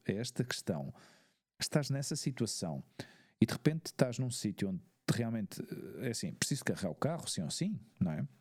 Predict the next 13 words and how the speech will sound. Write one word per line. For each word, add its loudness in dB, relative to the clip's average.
Claro, 2
eu -2
até 0
esse -4
momento 0
passaram 4
dois -2
dias, -4
não, 4
desculpa, -2
passaram -2
três 2
dias -4